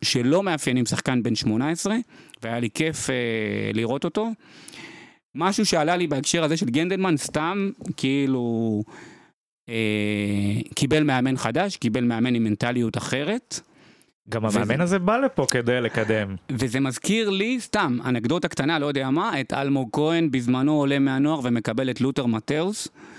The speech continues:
Speaker 1: ואנחנו יודעים לאן זה הוביל אותו אחר כך, אז הלוואי, הלוואי, הלוואי, אני לא יודע לאן גנדלמן יגיע,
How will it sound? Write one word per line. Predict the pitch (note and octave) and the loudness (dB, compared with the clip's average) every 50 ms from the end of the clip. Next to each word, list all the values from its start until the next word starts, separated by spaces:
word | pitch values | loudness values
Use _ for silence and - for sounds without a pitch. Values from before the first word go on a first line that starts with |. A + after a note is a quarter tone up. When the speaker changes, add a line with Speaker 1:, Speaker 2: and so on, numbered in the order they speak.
| - - - - - - - G2+ | -14 -12 -12 -12 -12 -10 -6 -4
Speaker 1:
ואנחנו | G2+ G2+ G#2 B2 C3 B2 A#2+ A#2+ - _ _ _ _ _ - B2+ B2+ A#2+ A#2 C3+ B2+ | -2 0 0 0 0 0 -2 -4 -8 _ _ _ _ _ -6 -4 -4 -2 0 0 0
יודעים | B2 A#2+ D3 C#3+ B2+ | 2 4 4 4 4
לאן | A#2+ A#2+ B2+ B2+ | 4 2 2 0
זה | A#2 A2+ | 2 0
הוביל | B2 A2 G#2 A2+ C3+ B2 | 0 0 0 0 0 0
אותו | A#2 A2+ - A#2+ A2 | 0 0 0 -2 -2
אחר | G#2+ - C3 C3+ C#3+ D3 | 0 0 -2 -2 -2 -2
כך, | - G#3 A#3+ A#3 - - - - - - - - - | -2 -4 -4 -4 -8 -12 -14 -18 -20 -20 -20 -18 -14
אז | - A2 G#2+ | -8 -4 -2
הלוואי, | A#2+ A#2 A#2 A2 A2+ A#2+ D3+ E3+ D#3+ | -2 -2 -2 -2 2 2 4 4 4
הלוואי, | D3 C#3 C3+ B2+ D3+ D#3 D3 C#3 | 2 0 0 0 2 2 2 2
הלוואי, | C3+ B2+ B2+ D3+ D3+ | 0 -2 -2 -2 -2
אני | C#3 B2+ A#2 | 0 0 0
לא | A#2+ C3 | 0 2
יודע | E3 F3+ D#3+ D#3 C#3 | 2 2 2 0 0
לאן | C3 C3 C3 C3 A#2+ | 0 0 0 0 0
גנדלמן | B2 C#3 C3 C3 C3 B2+ B2 A#2+ | 2 0 0 0 0 0 0 0
יגיע, | B2 A#2 A2+ A2+ D#3 F3+ D#3+ D3+ | 0 -2 0 0 0 0 0 -2